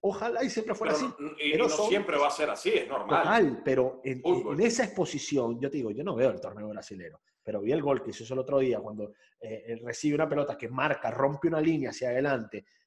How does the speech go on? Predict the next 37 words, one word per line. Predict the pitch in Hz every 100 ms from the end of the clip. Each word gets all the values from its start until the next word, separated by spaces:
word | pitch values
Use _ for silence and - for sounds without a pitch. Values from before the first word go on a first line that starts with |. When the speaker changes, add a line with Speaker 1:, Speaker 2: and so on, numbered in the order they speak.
| -
Speaker 1:
eh, | 120 131
el | 131
control, | - 123 123 160 127
y | 117
después | 117 131 -
cuando | 156 160
gira | 175 160 135 107
en |
una | 120
media | 147 156
volea, | 143 139 143 123 101 - _ _
eh, | 110 - - - - _
eh, | 113 107
en | 120
un | 117
gesto | 120 139 -
técnico | 143 143 156 160
maravilloso, | 170 165 151 151 156 240 269 _ _ _ _
te | 123
quedas | - 135 131
con | 123
esa | 113 -
imagen. | 147 202 110 95 -
Pero | 117
cuando | 117 113
ves | 135
un | 185
partido | 196 185 226 151
noventa | 120 139 185
minutos | 226 233 165 139 -
y | 135
haces | 131 - 175
una | 190
evaluación | 190 175 156 - 170
constante | 139 - 156 131 117
del | 131 135 123
rendimiento | 135 131 135 156 151 123 107